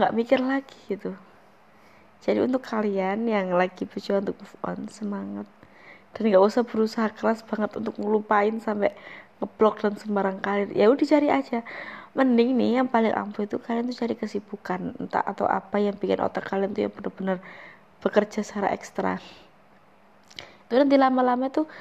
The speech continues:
kalau kita memikirkan, membuat prioritas sesuatu yang lebih penting, lebih berharga, semisal untuk project masa depan kita,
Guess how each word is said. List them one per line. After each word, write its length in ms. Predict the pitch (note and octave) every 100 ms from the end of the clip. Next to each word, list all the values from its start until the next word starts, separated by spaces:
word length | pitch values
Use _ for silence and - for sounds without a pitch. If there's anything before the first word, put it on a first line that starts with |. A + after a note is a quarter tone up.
| - - - -
kalau 240 | - A#3+ -
kita 400 | - A#3+ - A3+
memikirkan, 960 | A3 A3+ A3 A3 - - A3+ A3 G#3+ - - _ _ -
membuat 500 | A3 A3 G#3 G3+ -
prioritas 600 | - G#3 G#3 G#3 - G#3+
sesuatu 720 | - - G#3 - G#3 G#3 - G3+
yang 160 | G3
lebih 160 | G3 -
penting, 480 | G3 G3 - F3+ F3+
lebih 240 | F#3 F#3
berharga, 640 | F#3+ F3+ F3+ F3+ - E3+ - - - - -
semisal 380 | G3+ G#3 F#3+
untuk 240 | G3 G#3 F#3+
project 320 | G3 F#3+ -
masa 220 | F#3 F3+
depan 320 | F#3 F#3 F#3 F3+
kita, 320 | F3+ E3+